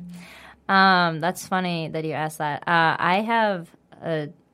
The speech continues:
with teachers, it varied. I mean, it's because I was such a good student,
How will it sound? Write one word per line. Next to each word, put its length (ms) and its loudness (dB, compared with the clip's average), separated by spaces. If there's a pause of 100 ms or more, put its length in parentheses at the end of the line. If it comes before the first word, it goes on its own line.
(840)
with 140 0
teachers, 600 0
it 340 -2
varied. 440 0
I 100 6
mean, 220 2
it's 80 -10
because 400 0
I 80 2
was 160 0
such 180 -6
a 60 -8
good 260 -2
student, 580 -4